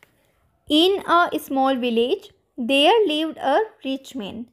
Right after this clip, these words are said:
एक छोटे से गांव में एक अमीर आदमी रहता था। He had a friend who could not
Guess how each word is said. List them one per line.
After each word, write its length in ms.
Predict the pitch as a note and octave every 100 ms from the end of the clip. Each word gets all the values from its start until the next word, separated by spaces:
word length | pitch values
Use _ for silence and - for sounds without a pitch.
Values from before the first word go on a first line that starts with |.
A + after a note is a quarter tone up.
| _ -
एक 240 | C4+ C4+ -
छोटे 420 | C4+ B3+ B3+ G#4
से 160 | G#4+
गांव 420 | F#4+ C4 A3+ A#3+ D4
में 260 | A#3+ D#4+ -
एक 240 | C4+ C#4
अमीर 400 | - A#3 B3 C4+
आदमी 400 | A3 G#3 B3 A#4 E4
रहता 400 | A#3+ B3 G#3+ G#3
था। 220 | - - _ _ _ _ _ _ _ _ _ _ _ _ F4+
He 100 | F#4+
had 260 | G4 F#4+
a 100 | G#4 A#4+ -
friend 300 | C4+ A3+ A3+ _ _ _ _ D4
who 120 | D#4 - _ _ -
could 200 | E4 C4 - D4+
not 360 | B3+ C4 F4